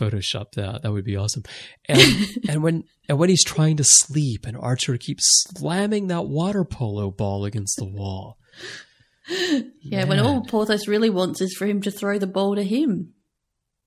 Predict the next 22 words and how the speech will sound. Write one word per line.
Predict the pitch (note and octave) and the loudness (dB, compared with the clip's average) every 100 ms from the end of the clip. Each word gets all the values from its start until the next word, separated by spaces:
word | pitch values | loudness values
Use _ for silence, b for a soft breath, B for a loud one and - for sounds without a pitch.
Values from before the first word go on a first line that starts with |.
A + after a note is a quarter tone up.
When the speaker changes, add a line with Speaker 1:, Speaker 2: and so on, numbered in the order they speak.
| _ _ - | _ _ -10
Speaker 1:
<laughs> | B B B B _ _ B B | B B B B _ _ B B
He | B2+ | -2
wouldn't | D3 D#3 | 0 4
have | E3 - | 2 2
to | |
run | A2+ A#2+ A2 | 0 2 0
far | - A2 | -2 -2
to | F#2+ | -2
fetch | - B2+ B2 | -4 -2 -2
it, | B2 - | -4 -8
though, | G2 | -8
in | F#2+ | -8
those | F#2+ F#2 | -6 -4
tight | - G#2 G2 | -4 -6 -6
quarters | - A2 G#2 F#2+ | -2 0 0 -4
on | G2+ F#2+ | -6 -4
the | G2 | -4
N | G2 | -4
X | F#2+ - | -4 -4
oh | G2+ | -4
one. | A2 G#2 - b b b | -6 -6 -10 b b b
Speaker 2:
No. | F3+ E3+ E3+ | -4 -4 -6